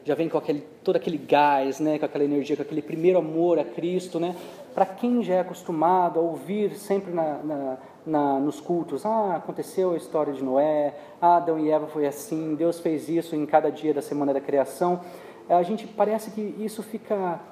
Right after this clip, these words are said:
anestesiado, chega uma hora que anestesia, e quando você vai ter que ter a sua fé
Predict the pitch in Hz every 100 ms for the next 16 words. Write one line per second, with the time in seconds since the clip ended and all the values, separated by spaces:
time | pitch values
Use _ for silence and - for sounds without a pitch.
0 | - 202 214 214 233 196 208 185 220 214
1 | 147 120 - - - 208 208 190 202 208
2 | 208 202 226 165 147 214 202 139 - -
3 | - 190 240 247 220 208 196 185 190 185
4 | 185 156 - - 180 180 180 - - 165